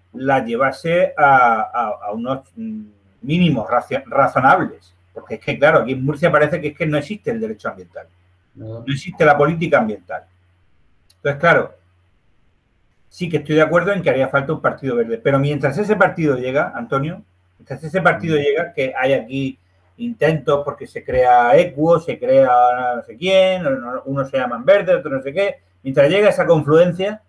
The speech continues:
Speaker 1: lo que está claro es que no hace falta que haya un partido verde para que las leyes ambientales se apliquen. Porque si eso es así, yo me voy. Me voy en el sentido de que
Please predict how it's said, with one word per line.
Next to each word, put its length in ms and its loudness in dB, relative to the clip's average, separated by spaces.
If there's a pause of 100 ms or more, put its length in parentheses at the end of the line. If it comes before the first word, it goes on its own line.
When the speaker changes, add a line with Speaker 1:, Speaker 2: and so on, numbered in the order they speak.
(380)
Speaker 1:
lo 160 -2
que 80 0
está 200 0
claro 200 4
es 60 -6
que 120 -2
no 120 2
hace 200 0
falta 320 2
que 60 -2
haya 160 -2
un 100 -8
partido 400 0
verde 220 0
para 240 2
que 60 0
las 160 2
leyes 280 -4
ambientales 480 -2
se 80 -6
apliquen. 420 -14
Porque 240 -10
si 160 -14
eso 160 -10
es 80 -8
así, 380 -8 (440)
yo 100 -16
me 80 -2
voy. 340 2 (1040)
Me 80 -12
voy 140 -2
en 80 0
el 100 2
sentido 440 -2
de 180 2
que 320 0